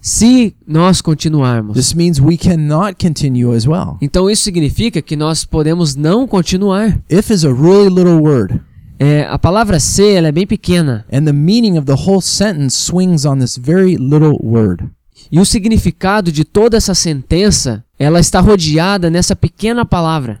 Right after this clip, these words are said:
Speaker 2: You take that word if out,
Speaker 1: Você tira essa palavra se
Speaker 2: it becomes a,
Speaker 1: fora,
Speaker 2: it becomes a, like a promise. It's something different.
Speaker 1: ela se torna tipo uma promessa, algo diferente.
Speaker 2: But you put the word if in it, and now it's a choice.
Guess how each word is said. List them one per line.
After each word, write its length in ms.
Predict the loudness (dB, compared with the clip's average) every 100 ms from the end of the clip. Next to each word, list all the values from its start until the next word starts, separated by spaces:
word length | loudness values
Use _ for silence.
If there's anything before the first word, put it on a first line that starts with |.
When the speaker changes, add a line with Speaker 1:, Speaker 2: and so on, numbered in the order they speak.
| -4
Speaker 2:
You 80 | -2
take 220 | 2 2
that 200 | 2 2
word 240 | 2 2 0
if 180 | -2 0
out, 260 | -2 -2 -6 -6
Speaker 1:
Você 260 | -2 0 0
tira 260 | 0 2
essa 160 | 2 2
palavra 420 | 0 0 0 0 -2
se 320 | -2 2 0 0 -6
Speaker 2:
it 60 |
becomes 300 | -4 0 2
a, 40 | 2
Speaker 1:
fora, 240 | 0 -4 -4
Speaker 2:
it 120 | -2 -2
becomes 360 | -2 -2 -2
a, 180 | -6 -10 -6
like 220 | -4 -2
a 40 | -4
promise. 540 | -2 0 0 -2 -4
It's 120 | -6
something 320 | -4 -2 -4 -2
different. 440 | -2 -2 -4 -8 -6
Speaker 1:
ela 200 | -2 0
se 120 | 0
torna 400 | 0 0 0 0
tipo 180 | 0 -2
uma 160 | -2 0
promessa, 640 | 2 2 4 2 2 0 0
algo 320 | 0 2 2
diferente. 720 | 2 2 2 2 -2 -6 -6
Speaker 2:
But 120 | -4 0
you 60 |
put 160 | 2 2
the 80 | 4
word 220 | 2 0
if 260 | 0 0 0
in 120 | -2
it, 200 | 0 0
and 100 | 0
now 200 | 0 0
it's 140 | -2 -4
a 80 | -6
choice. 720 | -4 0 0 -2 -6 -10 -12